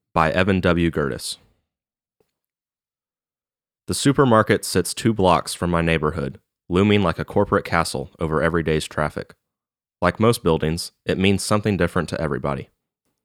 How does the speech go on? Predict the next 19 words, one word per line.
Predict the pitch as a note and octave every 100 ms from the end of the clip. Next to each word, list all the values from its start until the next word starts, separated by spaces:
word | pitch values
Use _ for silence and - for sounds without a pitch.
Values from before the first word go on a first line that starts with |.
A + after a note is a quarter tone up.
| _ _ -
A |
child | - A2 C3+ A#2
delights | F#2 F#2+ G2+ -
in |
the | E2+
store's | - - F#2 E2
wide | D#2+ F2
aisles | D#2 D#2+ D#2+ D#2+ - -
and | D2+
spacious | - F2 F2 F2
bottom | - D#2+ D#2
shelves | - D#2+ D2+ D2+ - - -
that | D#2+
are | D2
perfect | - G#2 D#2+ -
for | -
hide | D2+ D#2+
and | D2+ C#2+
seek. | D2+ C2